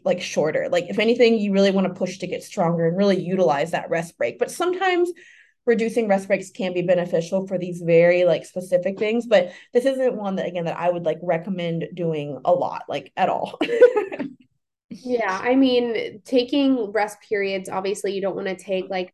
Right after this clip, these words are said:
Speaker 2: too long of rest periods, and you don't wanna take too short of rest periods. So it's kind of, like, that middle ground of, like,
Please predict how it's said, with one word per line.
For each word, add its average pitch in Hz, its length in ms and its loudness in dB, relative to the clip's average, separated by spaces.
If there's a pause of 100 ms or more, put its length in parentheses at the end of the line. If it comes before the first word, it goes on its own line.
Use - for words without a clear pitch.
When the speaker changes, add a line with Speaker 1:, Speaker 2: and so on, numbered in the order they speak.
Speaker 2:
too 269 260 0
long 202 340 0
of 196 120 -8
rest 190 260 -10
periods, 185 560 -2
and 196 200 -6
you 202 80 -6
don't 202 160 -4
wanna 202 180 -4
take 180 260 -10
too 202 220 -12
short 190 300 -8
of 180 120 -6
rest 180 240 -8
periods. 185 400 -6
So 185 80 -6
it's 180 120 -12
kind - 180 -2
of, 233 60 2
like, 208 200 -2
that 180 200 -2
middle 202 240 -2
ground 185 440 -4
of, 175 140 -6
like, 180 300 -6